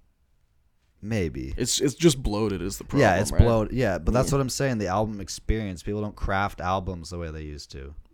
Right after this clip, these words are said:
Speaker 1: They just
Speaker 2: Yeah.
Speaker 1: don't. Like, and that's not his fault. No one does it.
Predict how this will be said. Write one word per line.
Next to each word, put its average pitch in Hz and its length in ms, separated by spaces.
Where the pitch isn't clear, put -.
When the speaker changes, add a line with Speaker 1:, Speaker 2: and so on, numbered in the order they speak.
Speaker 1:
They - 120
just 117 160
Speaker 2:
Yeah. - 40
Speaker 1:
don't. 92 360
Like, 82 180
and 92 140
that's 98 240
not 110 220
his 104 180
fault. 87 260
No 101 120
one 98 180
does 92 260
it. 80 180